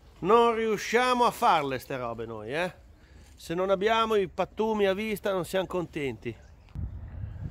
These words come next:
Va che bravi. Per i cagnolini distribuiscono anche già i sacchetti per i bisogni, così sono sicuri che si garantiscono la pulizia nei moli. Cosa gli costerà mai fare un servizio del genere? Non penso tanto,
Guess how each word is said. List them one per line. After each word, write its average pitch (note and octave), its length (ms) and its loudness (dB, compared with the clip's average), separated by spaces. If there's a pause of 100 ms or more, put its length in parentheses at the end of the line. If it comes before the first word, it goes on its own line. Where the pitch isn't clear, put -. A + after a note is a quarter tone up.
(420)
Va G#3+ 160 2
che E3+ 120 -2
bravi. A#2 440 -2 (720)
Per E3+ 180 -4
i F#3 60 0
cagnolini A3 720 0
distribuiscono F3 760 -4
anche E3+ 320 -4
già D3+ 160 -4
i E3 60 -4
sacchetti F3+ 540 -4
per F3+ 160 -6
i F#3+ 80 -6
bisogni, E3+ 680 -2 (720)
così F#3 320 2
sono F3 340 0
sicuri E3+ 580 -2
che F3 100 -4
si C#3 160 -6
garantiscono D#3 800 -2
la B2+ 80 0
pulizia C#3+ 560 -2
nei D3 160 2
moli. C3+ 680 0 (2000)
Cosa D3 220 0
gli C#3+ 120 -4
costerà D3+ 480 0
mai C#3 280 0
fare B2+ 200 -4
un A#2+ 120 -6
servizio B2+ 420 -8
del B2 160 -4
genere? A2 460 -4
Non A#2 180 -4
penso D#3+ 420 -4
tanto, G#2+ 520 -6